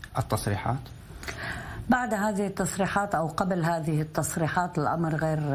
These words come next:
Speaker 2: موجود الآن على طاولة أبحاث، آه، آه، القائمة المشتركة.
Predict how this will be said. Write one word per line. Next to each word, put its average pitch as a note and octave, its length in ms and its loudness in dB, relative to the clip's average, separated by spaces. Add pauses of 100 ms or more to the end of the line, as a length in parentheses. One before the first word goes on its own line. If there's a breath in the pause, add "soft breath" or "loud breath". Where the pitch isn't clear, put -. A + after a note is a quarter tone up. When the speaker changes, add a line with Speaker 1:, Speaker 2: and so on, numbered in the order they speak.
(260)
Speaker 2:
موجود D3 460 2
الآن D3+ 380 2
على C#3 260 0
طاولة C#3+ 500 0
أبحاث، B2+ 400 0 (200)
آه، B2+ 40 4
آه، A#2+ 1000 2
القائمة C#3 520 0
المشتركة. F3 720 0